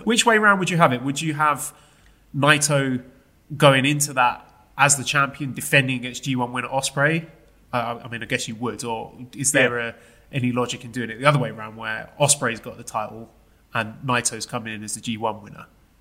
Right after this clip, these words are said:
Speaker 2: I mean, you could. I think, I think you gotta give Ospreay the G one win. Which,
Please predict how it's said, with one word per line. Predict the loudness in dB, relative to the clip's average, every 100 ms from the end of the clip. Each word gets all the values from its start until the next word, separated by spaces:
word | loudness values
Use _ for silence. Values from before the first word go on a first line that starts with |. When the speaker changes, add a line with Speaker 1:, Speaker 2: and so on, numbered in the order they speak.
| _ _ _ _ _ _ _ _ _ _ _ _ _ _ _ _ _ -20
Speaker 2:
I | -20
mean, | -16 -14
you | -12
could. | -2 2 2 0 -6 0
I | 0
think, | 0 -4 -2
I | 0
think | 0
you | 0
gotta | 2 0
give | -2 -8 -10 -4
Ospreay | 0 0 0 -4
the | -4
G | -10 -8
one | -6 -4 -4
win. | -8 -10 -14 -20 _ _ _ _ _ _ _ _ _ _ _ _ _ _ _ _ _ _ _ _ -4
Which, | -4